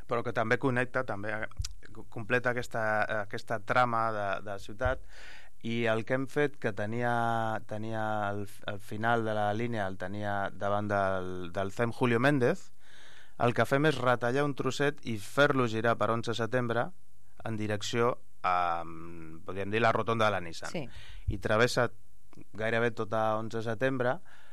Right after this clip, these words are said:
Speaker 1: per donar cobertura també als, als barris del sud de la ciutat. Els barris del sud són Sant Cosme, la Granja, eh, Barceloneta, Cases de la Seda, Simapures i Llevant,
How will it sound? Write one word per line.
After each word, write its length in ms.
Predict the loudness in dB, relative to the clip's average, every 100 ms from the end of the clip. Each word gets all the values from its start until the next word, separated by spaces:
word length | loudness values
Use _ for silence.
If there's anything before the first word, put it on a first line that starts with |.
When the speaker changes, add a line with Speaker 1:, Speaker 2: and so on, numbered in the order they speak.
| -6 -6 -2
Speaker 1:
per 180 | 0 0
donar 260 | 0 0 0
cobertura 520 | 0 0 0 0 0
també 460 | 0 0 2 2 0 -4 -4
als, 960 | 0 0 0 0 0 0 0 -2 -6 -4
als 200 | -4 0
barris 320 | 2 2 4
del 180 | 4 4
sud 180 | 2 2
de 100 | 0
la 120 | 0
ciutat. 360 | -4 -4 -4 -4
Els 120 | 2
barris 300 | 4 6 4
del 180 | 0 0
sud 280 | 2 0
són 560 | 0 -6 -6 -6 -8 -8 -8 -6 -6
Sant 220 | -4 -4 0
Cosme, 540 | 0 0 -2 -2 0
la 140 | 0 -2
Granja, 680 | 2 2 2 -2 -2 0 0 -2 -6 -8 -4
eh, 540 | -2 0 0 0 -2 -2
Barceloneta, 1120 | -4 -4 -4 -2 0 0 0 2 4 4 2
Cases 280 | 0 -2 -2
de 80 | -2
la 80 | -2
Seda, 220 | 0 -2
Simapures 760 | -2 -2 0 2 6 6 4 -2 -6
i 100 | -6
Llevant, 320 | -4 -4 -4